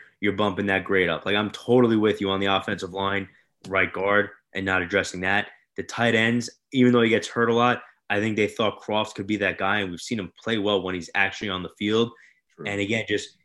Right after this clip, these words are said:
Speaker 1: it, it's such a tough spot for him because when you're Joe Douglas and you took over this team, really, it's only the second offseason that he's running it, you had to replace everything, including coach, including quarterback, including the run.
Speaker 2: <laughs>
Speaker 1: You had to overhaul the entire roster.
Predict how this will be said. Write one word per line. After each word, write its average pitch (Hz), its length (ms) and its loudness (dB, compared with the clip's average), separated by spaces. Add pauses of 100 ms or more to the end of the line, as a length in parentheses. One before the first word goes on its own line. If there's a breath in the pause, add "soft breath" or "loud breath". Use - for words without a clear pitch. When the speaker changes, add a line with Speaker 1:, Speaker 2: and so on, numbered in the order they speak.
(140)
Speaker 1:
it, 117 200 -2
it's 113 240 -6
such 127 240 -2
a 123 60 -4
tough - 320 -6
spot 110 400 0
for 107 80 -4
him 92 160 -8
because 95 400 -4 (280 soft breath)
when 101 100 -10
you're 113 100 -2
Joe 113 240 -2
Douglas 104 420 -2
and 95 80 -10
you 98 80 -6
took 104 200 -8
over 104 200 -4
this 98 160 -2
team, 98 380 -6 (300)
really, 104 240 0
it's 92 180 -8
only 104 160 -4
the 87 80 -8
second 104 320 -4
offseason 95 420 -4
that 92 140 -4
he's 92 180 -6
running 95 280 -4
it, 85 140 -10 (640)
you 123 140 0
had 131 220 -2
to 117 100 -2
replace 98 460 -2
everything, 87 460 -6 (1080)
including 113 480 2
coach, 110 360 2
including 120 340 -2
quarterback, 107 500 2
including 113 280 0
the 113 60 0
run. 113 240 2
Speaker 2:
<laughs> 127 120 -12
Speaker 1:
You 131 180 6
had 131 220 2
to 120 160 -6
overhaul 113 500 0
the 101 120 -2
entire 107 420 2
roster. 95 400 2